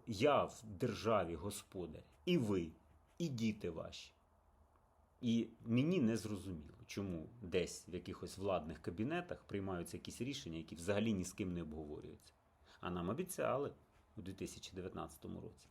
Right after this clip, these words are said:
всі ключові рішення, через Дію буде опитування. Так от, будь ласка, проведіть в Дії опитування. Чи підтримують громадяни України запровадження Д П А у формі З Н О для четвертого класу?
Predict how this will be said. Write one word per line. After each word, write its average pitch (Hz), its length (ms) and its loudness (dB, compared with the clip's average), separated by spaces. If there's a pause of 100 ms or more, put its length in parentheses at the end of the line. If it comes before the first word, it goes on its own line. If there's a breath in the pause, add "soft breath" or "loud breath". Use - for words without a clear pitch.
всі - 260 -2
ключові 82 460 -6
рішення, 80 440 -4
через 90 320 -4
Дію 98 340 -2
буде 92 220 -2
опитування. 85 600 -4 (440 soft breath)
Так - 140 -6
от, 156 80 -2
будь 226 140 0
ласка, 160 420 2 (540)
проведіть 156 580 2
в 85 100 -8
Дії 139 340 -2
опитування. 82 680 -4 (1300)
Чи - 140 2
підтримують 98 600 2
громадяни 87 520 -2
України 147 480 0
запровадження 85 720 -2
Д 82 140 2
П - 160 2
А 92 200 2
у - 120 -4
формі 92 300 0
З 80 100 -4
Н 92 140 0
О 156 160 2
для 110 360 0 (280 loud breath)
четвертого 85 540 -4
класу? - 420 -16